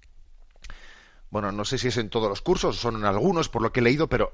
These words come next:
pero es lo de menos. O sea, la cuestión está en decir que el ayuntamiento, ni corto ni perezoso, ha dicho que ese colegio no puede participar en la cabalgata de Reyes que organiza el ayuntamiento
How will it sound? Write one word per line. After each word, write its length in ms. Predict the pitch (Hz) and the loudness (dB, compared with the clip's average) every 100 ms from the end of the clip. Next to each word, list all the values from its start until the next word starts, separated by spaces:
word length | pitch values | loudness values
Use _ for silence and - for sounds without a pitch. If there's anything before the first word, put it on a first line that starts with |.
| - | -2
pero 220 | 110 107 | 0 2
es 80 | 110 | 2
lo 100 | 117 | 2
de 100 | 113 | 2
menos. 300 | 156 101 85 | 2 0 -4
O 40 | 101 | 0
sea, 100 | 101 | 0
la 80 | |
cuestión 360 | - 101 131 127 | 0 -2 0 0
está 200 | 117 131 | 0 0
en 60 | 123 | 0
decir 320 | 104 107 - | 0 -2 -2
que 320 | 113 101 92 | 0 2 2
el 140 | 107 104 | 0 0
ayuntamiento, 720 | 104 104 107 160 156 160 156 - - - - | 0 -2 -2 0 -2 -2 -2 -6 -20 -20 -12
ni 240 | 113 120 | -4 -2
corto 340 | - 147 - 104 | 0 0 0 -4
ni 100 | 104 | -2
perezoso, 640 | 143 139 - 104 127 165 - - - - - - | 0 2 0 -4 -4 -6 -10 -20 -20 -20 -20 -2
ha 140 | 120 120 | 2 2
dicho 340 | 139 151 147 | 2 0 2
que 300 | 123 113 117 | 4 6 6
ese 200 | - 127 | 4 0
colegio 440 | 113 123 - 117 | 2 0 0 -2
no 240 | 113 123 - | 0 -2 0
puede 320 | 123 127 117 | 2 2 4
participar 760 | 107 98 101 107 101 127 113 - | 2 2 -2 -6 2 4 4 2
en 160 | 107 107 | 2 2
la 100 | 101 | 2
cabalgata 640 | 107 101 98 117 123 110 | 4 4 4 2 2 2
de 160 | 101 104 | 2 0
Reyes 420 | 143 139 120 - | 2 2 2 0
que 100 | 113 | -2
organiza 400 | 95 110 - 95 | -2 -6 -4 -4
el 60 | |
ayuntamiento 800 | 98 131 139 135 127 110 95 127 | -2 -2 0 2 2 0 2 0